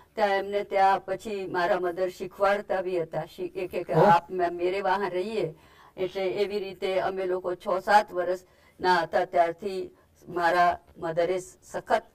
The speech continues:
Speaker 1: સંઘર્ષ કર્યું એ ટાઈમે. બ-, બચ્ચાઓને લઈને જવાનું, છોકરાઓને લઈને જવાનું, શીખવાનું.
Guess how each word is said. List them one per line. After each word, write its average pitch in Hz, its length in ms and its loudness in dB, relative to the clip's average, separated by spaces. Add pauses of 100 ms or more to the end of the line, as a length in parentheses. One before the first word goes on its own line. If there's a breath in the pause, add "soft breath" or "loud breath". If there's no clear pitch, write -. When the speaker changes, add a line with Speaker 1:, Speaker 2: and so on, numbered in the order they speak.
(100)
Speaker 1:
સંઘર્ષ 175 580 -2
કર્યું 143 440 -6
એ 160 100 -2
ટાઈમે. 139 480 -4 (400 soft breath)
બ-, 165 300 -8
બચ્ચાઓને 165 640 0
લઈને 170 360 -4
જવાનું, 160 640 -4
છોકરાઓને 156 560 -2
લઈને 160 280 -6
જવાનું, 156 520 -4
શીખવાનું. 185 720 -2